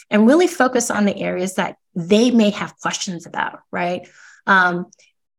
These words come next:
the, the number one tip <laughs> that I usually give is, you know, the thing that you're most kind of like, "Hey, let's try to, you know, put this under the rug because we're really nervous about that." That's the area that you should spend the most time, right?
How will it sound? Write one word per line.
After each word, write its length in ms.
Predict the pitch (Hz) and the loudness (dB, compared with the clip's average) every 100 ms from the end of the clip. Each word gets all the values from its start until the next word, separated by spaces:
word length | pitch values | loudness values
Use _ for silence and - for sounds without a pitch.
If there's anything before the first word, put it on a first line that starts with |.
| _ _ - | _ _ -4
the, 220 | 190 233 | 2 2
the 320 | 233 202 240 | 2 2 4
number 400 | 226 262 269 294 | 6 6 4 2
one 240 | 262 240 | 2 2
tip 320 | 220 - 208 - | 2 0 -2 -2
<laughs> 20 | |
that 200 | - - | -6 -2
I 60 | 180 | 4
usually 640 | 233 302 359 - 254 262 | 4 4 2 2 0 0
give 260 | 208 208 190 | 0 2 2
is, 160 | 190 - - _ | -2 -4 -20 _
you 80 | 220 | 2
know, 100 | 202 | 2
the 140 | 202 | 2
thing 320 | 208 - 247 285 | 0 2 4 4
that 160 | 277 | 2
you're 120 | 233 208 | 2 2
most 460 | 196 185 208 226 | 4 4 2 0
kind 220 | - 196 | -2 -2
of 60 | 190 | 0
like, 240 | 196 180 180 - _ _ | 0 0 -2 -8 _ _
"Hey, 300 | - 277 262 | -4 2 4
let's 280 | 220 262 - | 2 -2 -6
try 340 | - 226 220 | -6 -4 -4
to, 120 | 220 - - | -4 -8 -4
you 80 | 226 | 2
know, 140 | 208 170 | 2 2
put 220 | - 233 | -2 -4
this 180 | 208 - | -4 -2
under 200 | 202 196 | 0 0
the 120 | 185 | -2
rug 420 | 170 190 - 214 220 - - | -6 -2 -2 -4 -8 -12 -6
because 280 | 202 214 | -2 -2
we're 120 | 202 190 | 0 -2
really 340 | 190 240 240 | 4 4 6
nervous 540 | 214 190 202 208 233 | 4 4 2 2 -2
about 300 | 233 226 233 | -4 -4 -4
that." 160 | 247 247 - - | -2 -4 -8 -4
That's 300 | 247 302 - | -2 -2 -2
the 180 | 311 269 | 2 4
area 240 | 262 247 | 4 4
that 180 | 220 - | 2 0
you 60 | 208 | -2
should 200 | 208 202 | -4 -6
spend 280 | - 202 | -2 0
the 60 | 190 | 2
most 360 | 185 175 - - | 0 0 -2 -4
time, 300 | - - - | -4 -4 -8
right? 280 | - 185 185 | -4 -4 -4